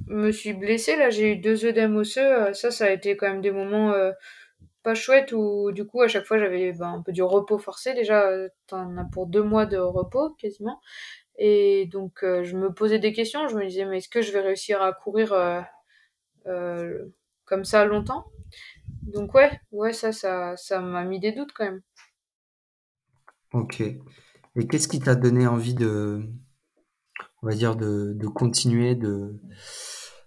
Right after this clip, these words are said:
Speaker 2: malgré, euh, ces doutes ? C'est le, le plaisir de courir, euh ?
Speaker 1: Mm.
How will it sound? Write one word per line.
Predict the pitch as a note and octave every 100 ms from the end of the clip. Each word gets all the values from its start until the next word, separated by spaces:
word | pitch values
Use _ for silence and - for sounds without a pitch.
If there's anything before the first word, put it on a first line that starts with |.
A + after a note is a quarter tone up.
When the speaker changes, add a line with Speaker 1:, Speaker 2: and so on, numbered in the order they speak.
| _
Speaker 2:
malgré, | B2 A2 G#2+ G#2+ A2 A2
euh, | G#2 G2+ G#2 G#2 G#2+
ces | - A#2
doutes ? | G#2+ B2 C3 - -
C'est | - - G#2
le, | G2+ G2+ G2+ G2+ G#2 A2 _ _ _ _
le | A#2 G#2+
plaisir | - B2+ A#2 A#2+ A#2
de |
courir, | A2+ - B2 B2+ C#3 C#3+
euh ? | C3 A2+ A#2 A#2 _ _ G3+
Speaker 1:
Mm. | G3+